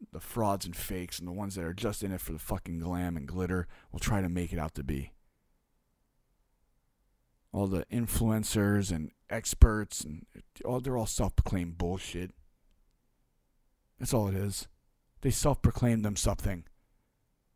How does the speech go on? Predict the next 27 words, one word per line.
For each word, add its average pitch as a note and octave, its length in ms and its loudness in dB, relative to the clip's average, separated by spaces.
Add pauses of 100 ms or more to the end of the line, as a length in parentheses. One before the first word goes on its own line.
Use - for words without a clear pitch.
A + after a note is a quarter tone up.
(600)
Right? C3+ 140 6
It's B2+ 120 0
funny, C3 240 6
everybody A#2+ 260 4
says, A2+ 220 0
"Coach A2+ 260 2
Mike," A2 300 -2
right? A2+ 200 -2
"Coach G#2+ 220 -2
Mike, G#2+ 220 -8
Coach G#2 220 -8
Mike, A2 280 -4
Coach C3 220 2
Mike," A#2+ 220 -2
and G2+ 100 -8
they're G2+ 80 -6
thinking A#2+ 300 -4
it's - 180 -10
the - 60 -12
coaching A#2 560 0
space. - 420 -10 (280)
<clears throat> - 260 -20
I - 80 -8 (1800)
never C#3+ 240 6
proclaimed C#3 440 4
myself F2+ 380 -2
that. D#2 240 -4